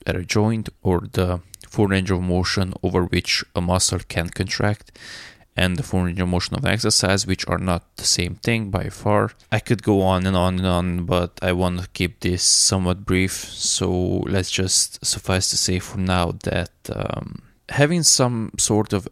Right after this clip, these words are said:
external, um, stoppage or whatever external, um, guideline by which you're measuring your reps, that's awesome. And let's say if that exercise fits you,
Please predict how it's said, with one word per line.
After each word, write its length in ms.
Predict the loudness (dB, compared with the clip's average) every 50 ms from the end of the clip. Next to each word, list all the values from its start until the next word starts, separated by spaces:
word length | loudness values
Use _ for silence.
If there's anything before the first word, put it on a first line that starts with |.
| _ -8
external, 760 | -6 -4 -4 -2 2 2 2 4 4 4 4 4 2 2 0 -2 _ -4 0
um, 460 | 0 2 2 0 0 0 -4 -6 -10 _ -20 -20 -20 -20 _ _
stoppage 840 | -2 0 0 2 4 4 2 2 2 0 0 0 0 0 0 -2 -4 0
or 260 | 2 2 2 2 2
whatever 320 | 0 2 0 0 0 -2 -4 -4
external, 640 | -2 -2 0 0 2 2 2 2 2 2 2 2 0 0 -2
um, 380 | 0 0 0 -2 -4 -6 -8 -10 _ _ -16 -2
guideline 560 | 0 4 4 4 4 4 4 2 2 2 2
by 160 | 2 2 2
which 240 | 2 0 -2 -2 0
you're 100 | 0 0
measuring 460 | 2 2 2 2 2 0 -2 -2 0
your 160 | 0 0 2 2
reps, 260 | 2 0 0 -2 -2
that's 220 | -2 -2 -2 -2 -4 0
awesome. 500 | 0 2 2 2 0 0 -2 -4 -6 -8 -12 _ _ -2
And 200 | 0 0 0 0 0
let's 200 | 0 0 2 2
say 260 | 0 2 2 0 0
if 300 | 0 -2 -2 -6 -8 -14 -10
that 300 | -6 -4 -4 -4 -4 -6 -8
exercise 540 | -4 -2 0 0 0 2 2 2 0 0 0
fits 340 | -2 -4 -2 0 0 0
you, 460 | 0 0 0 0 0 0 0 -2 -6